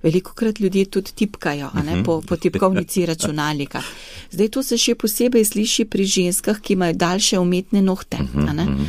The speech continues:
Speaker 1: Potem pa to kar takole, kot zdaj
Speaker 2: Ja,
Speaker 1: verjetno
Speaker 2: ja.
Speaker 1: tudi zaznava to
Speaker 2: Tako.
Speaker 1: mikrofon, eh, in to pa ni prav, a ne.
Speaker 2: Ne.
Speaker 1: Ampak se to čuti tudi v glasu tega sogovornika, da
Speaker 2: Aha.
Speaker 1: mogoče bere
Speaker 2: Ni
Speaker 1: še
Speaker 2: pozoren.
Speaker 1: elektronsko pošto.
Speaker 2: Tako.
Speaker 1: Ja.
Speaker 2: <laughs>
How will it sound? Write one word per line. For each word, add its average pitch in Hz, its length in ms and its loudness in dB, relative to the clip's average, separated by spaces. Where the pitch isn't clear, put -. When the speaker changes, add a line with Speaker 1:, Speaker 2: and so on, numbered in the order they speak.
Speaker 1:
Potem - 320 -2
pa 190 180 -2
to 190 180 -2
kar - 180 -4
takole, 170 440 -2
kot 160 180 -4
zdaj 139 140 2
Speaker 2:
Ja, 175 100 4
Speaker 1:
verjetno 170 360 0
Speaker 2:
ja. 156 80 2
Speaker 1:
tudi 190 240 2
zaznava 175 540 0
to 180 160 -2
Speaker 2:
Tako. 180 120 2
Speaker 1:
mikrofon, 180 640 0
eh, 160 240 0
in 180 160 0
to 190 140 -2
pa 190 160 0
ni 165 200 4
prav, 151 240 -2
a - 100 0
ne. 165 100 4
Speaker 2:
Ne. - 80 0
Speaker 1:
Ampak 180 240 -4
se - 140 -2
to 220 220 2
čuti 202 440 -2
tudi 214 440 4
v 190 160 4
glasu 196 400 0
tega 190 260 0
sogovornika, 185 840 -2
da 170 140 -4
Speaker 2:
Aha. 180 180 -4
Speaker 1:
mogoče 185 380 -4
bere 160 280 -4
Speaker 2:
Ni 170 60 0
Speaker 1:
še 180 80 4
Speaker 2:
pozoren. 190 140 0
Speaker 1:
elektronsko 165 580 2
pošto. - 360 0
Speaker 2:
Tako. - 120 0
Speaker 1:
Ja. 165 140 0
Speaker 2:
<laughs> - 260 -6